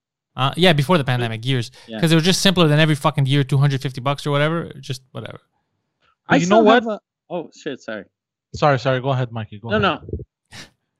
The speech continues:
Speaker 1: No,
Speaker 2: Your
Speaker 1: sir.
Speaker 2: thing is gonna be more interesting.
Speaker 1: <laughs>
Speaker 3: No, no.
Speaker 1: Go ahead. Poseidon,
Speaker 3: I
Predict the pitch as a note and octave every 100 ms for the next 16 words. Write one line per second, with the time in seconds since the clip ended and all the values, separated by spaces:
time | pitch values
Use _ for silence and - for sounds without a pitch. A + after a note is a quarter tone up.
0 | _ - F3+ G3 G3 F3 D3+ D#3 C#3+ -
1 | C3+ C3 C#3 B2+ B2+ B2 A#2 A2+ B2+ D#3+
2 | C#3+ - E4 - - F4 - G#3 A#3 -
3 | - - - C3 C#3+ - _ _ _ _
4 | - G3 F#3 C#3+ C3 - _ _ _ _
5 | _ _ _ _ _ _ _ _ _ C#3
6 | D#3 D3 F#3+ D3 F3